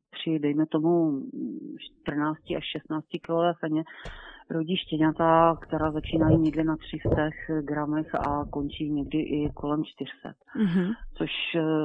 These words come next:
Speaker 1: velké plemeno, eh, velice často lehce přes čtyři sta gramů má běžný štěňata.
Speaker 2: Ano.
Speaker 1: Takže po-, a navíc,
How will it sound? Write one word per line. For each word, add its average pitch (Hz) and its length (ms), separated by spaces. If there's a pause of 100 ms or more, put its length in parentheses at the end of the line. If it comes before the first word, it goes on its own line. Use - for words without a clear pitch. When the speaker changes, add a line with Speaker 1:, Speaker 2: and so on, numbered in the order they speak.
(720)
Speaker 1:
velké 156 320
plemeno, 156 760
eh, 139 420
velice 151 340
často 151 540
lehce 143 340
přes - 160
čtyři - 280
sta 165 120
gramů 147 320
má 151 160
běžný 143 320
štěňata. 208 500
Speaker 2:
Ano. - 60 (760)
Speaker 1:
Takže 156 400 (100)
po-, 143 300
a 147 40
navíc, 147 300